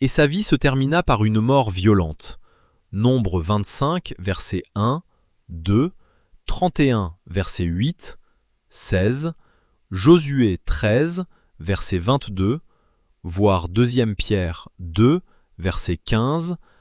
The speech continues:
Apocalypse deux, verset quatorze. Il est intéressant de noter que Dieu accorda des rêves prophétiques au Pharaon, Genèse quarante et un, versets un à quarante,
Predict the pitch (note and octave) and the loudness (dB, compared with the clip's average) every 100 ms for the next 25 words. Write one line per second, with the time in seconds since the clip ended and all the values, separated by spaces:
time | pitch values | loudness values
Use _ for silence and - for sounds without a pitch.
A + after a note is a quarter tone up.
0 | _ _ _ C#3+ - D#3+ C#3 B2 G2+ - | _ _ _ 0 2 2 2 0 -2 -4
1 | - E2 E2 A2+ D3+ G3+ _ _ _ - | -6 -10 0 2 4 0 _ _ _ -12
2 | F2 G2 - D#3+ B2 G2+ F2 D#2 D#2+ D#2+ | -4 -4 -2 -2 -2 -2 -2 -4 -8 -14
3 | D#2 _ _ _ _ _ _ _ _ _ | -16 _ _ _ _ _ _ _ _ _
4 | _ _ _ A2+ A2+ D3 D3+ C3+ C3 E3+ | _ _ _ 2 4 4 2 0 0 0
5 | C3 A2 G#2 E3+ - A2 G2 G#2+ D3+ - | 2 0 0 -2 0 -2 -2 2 2 2
6 | G#2+ - G#2+ C3+ B2+ G2 A#2+ - - A2+ | -2 -2 -2 0 0 0 0 -2 -4 -2
7 | A2+ - D3+ A2+ F#2 G#2 F#2+ F#2 E2+ - | -2 -4 -4 -2 0 0 0 -2 -4 -12
8 | _ _ _ F#2 G#2 A2+ A2 - G2+ G#2 | _ _ _ -2 0 0 0 0 0 0
9 | - G#2+ C#3+ C#3+ G2 - G#2+ - B2 C3+ | -2 -2 -2 -2 -4 -2 -4 -4 -4 -4
10 | G#2 F#2+ G#2+ F#2+ F2+ - | -6 -2 -2 -2 -6 -8